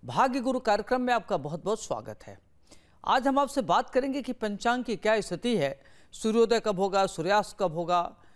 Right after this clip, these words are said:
राहु काल कब है, दिशाशूल कब है, कौन सा तिथि है, कौन सा नक्षत्र है, कौन सा योग है, कौन सा करण है, शुभ मुहूर्त कब है, शुभ तिथि क्या है, ये सारी बातें हम आपको बताएंगे। राहु काल कब है, इसके बाद बात करेंगे आज के महामंत्र की।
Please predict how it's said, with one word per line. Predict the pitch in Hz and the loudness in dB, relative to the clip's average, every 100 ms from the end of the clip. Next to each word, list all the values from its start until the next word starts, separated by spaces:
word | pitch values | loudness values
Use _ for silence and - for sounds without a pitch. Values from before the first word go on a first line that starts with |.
| - _ - | -20 _ 0
राहु | 185 214 | 2 4
काल | 214 185 | 4 2
कब | - 170 | 2 0
है, | 185 | 0
दिशाशूल | 151 156 185 175 208 | 0 0 0 0 -4
कब | 202 175 170 | 0 -2 0
है, | |
कौन | 170 175 | -2 -4
सा | 170 165 | -2 -6
तिथि | 190 185 214 | -6 -6 -2
है, | 185 | -2
कौन | 170 165 165 | -2 -6 -4
सा | 151 | -6
नक्षत्र | 127 - 202 - 175 | -6 -8 -8 -6 -8
है, | |
कौन | - 170 175 | -6 -8 -4
सा | 160 | -4
योग | 143 180 160 | -2 -4 -4
है, | 147 | -6
कौन | - 160 | -8 -10
सा | 151 120 | -10 -12
करण | - 135 117 98 | -6 -4 -4 -8
है, | - _ - - _ _ _ _ _ _ - | -16 _ -20 -20 _ _ _ _ _ _ -10
शुभ | - 233 | 0 2
मुहूर्त | 226 285 - | 4 2 2
कब | 269 254 | 2 4
है, | 262 | 0
शुभ | - 196 | -2 -4
तिथि | 226 - 247 | -4 -4 -6
क्या | 254 214 | 0 0
है, | 208 | 0
ये | - | -8
सारी | 196 208 214 | -2 -2 0
बातें | 190 185 196 | -2 -4 -2
हम | 180 | -4
आपको | 160 160 | -4 -6
बताएंगे। | 147 175 185 180 | -2 -2 -2 -4
राहु | 147 139 147 | -4 -4 -8
काल | 120 110 | -8 -10
कब | 107 110 | -12 -16
है, | 104 98 _ _ _ - - - _ - - | -16 -20 _ _ _ -20 -20 -20 _ -20 -12
इसके | 165 - 202 | -8 -2 2
बाद | 208 | 2
बात | 147 175 190 | 2 0 2
करेंगे | - 214 240 269 | 0 0 2 0
आज | - 170 - | 2 -2 -2
के | 147 | -8
महामंत्र | 120 117 135 107 101 104 | -8 -8 -8 -8 -12 -16
की। | - | -16